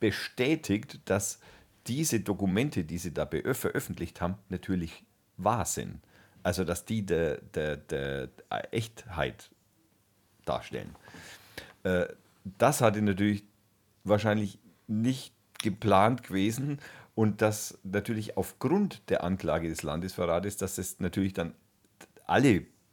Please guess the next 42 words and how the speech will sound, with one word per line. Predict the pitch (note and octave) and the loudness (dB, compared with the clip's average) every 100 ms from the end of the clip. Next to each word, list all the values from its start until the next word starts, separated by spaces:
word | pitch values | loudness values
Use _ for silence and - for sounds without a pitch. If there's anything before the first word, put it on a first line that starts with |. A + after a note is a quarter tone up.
| _ | _
Presse, | G2 G2+ G2+ - | 2 2 2 -4
also | F2+ F2 | -2 0
man | F2 | 2
muss | F#2+ G#2 | 2 2
ja | E2 | 0
auch | - E2+ | 0 0
ein | F2+ | 0
wenig | E2 | -2
da | D#2+ D2+ | -4 -8
zurückschauen, | - - F#2+ A2 - _ _ _ - - F#2+ G#2+ D3 D3+ | -8 -6 -6 -6 -10 _ _ _ -14 0 2 2 0 -2
letzten | F#2 D#2 - F#2 | -4 -4 -6 -4
fünf | F2+ E2+ | -4 -4
Jahre | D#2+ - B2 - - - - - | -2 -2 -4 -6 -18 -20 -20 -2
war | F2 | 0
also | D#2 F2 | 0 0
Netzpolitik | F#2 F#2+ - F#2 E2 E2+ - | 0 0 0 -2 -2 -4 -2
org | E2+ F#2+ - | 0 0 -2
schon | - E2 - | -4 -4 -2
öfter | D#2+ - - G2 | -4 0 2 2
in | G#2+ A2 | 2 2
großen | F#2+ F#2+ A2+ A#2 | 4 4 2 2
Medien | A2+ A#2 A#2+ B2+ B2+ | 2 0 0 -2 -2
zu | B2 | -6
sehen, | A2+ B2+ C#3+ | -4 -2 0
also | F#2 D2+ D2+ D2 | -2 -4 -6 -2
häufig | D2+ F2+ G2 F#2 | 2 2 2 0
in | F2+ | 2
der | E2 | 2
F | F#2 | 2
A | G2+ | -2
Z, | - D#3 D#3 | 0 2 2
häufig | F#2 D#2 D#2+ D#2+ | 2 0 0 -4
in | F2 | -2
der | G#2 | -2
Süddeutschen, | A#2+ C#3 - G2+ - G#2 - | 0 -2 -2 -4 -2 -4 0
auch | D#2 F2+ E2+ | 2 0 0
hier | F2+ | 0
und | E2 D#2+ | 0 0
da | D2 | 0
in | D#2+ | -2
der | E2+ | -2
Tagesschau, | B2 B2+ A#2+ - A2 G#2 | 0 0 -4 -6 -2 -2